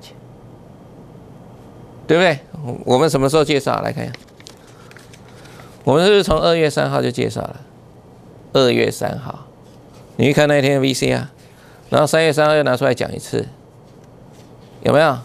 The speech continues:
三月八号一直涨，那时候四七嘛，是不是一直涨？是不是涨到这？对不对？涨到五七一。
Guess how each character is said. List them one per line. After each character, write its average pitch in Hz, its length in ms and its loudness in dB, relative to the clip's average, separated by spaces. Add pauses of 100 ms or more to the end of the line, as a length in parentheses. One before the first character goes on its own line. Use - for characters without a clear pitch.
(1000)
三 127 220 0
月 131 80 2
八 123 220 0
号 123 340 -4
一 156 100 0
直 139 140 -2
涨， - 240 -2 (1080)
那 156 120 2
时 165 80 4
候 160 80 6
四 160 280 2
七 151 340 0
嘛， 135 240 0 (3000)
是 - 140 0
不 190 40 6
是 220 80 4
一 190 60 2
直 185 100 2
涨？ 143 300 2 (680)
是 - 140 -2
不 185 60 4
是 - 20 2
涨 143 140 2
到 147 80 4
这？ 147 100 2 (1400)
对 151 100 2
不 180 60 4
对？ 147 140 0 (720)
涨 - 180 0
到 151 120 2
五 120 100 -2
七 127 120 -6
一。 123 220 -6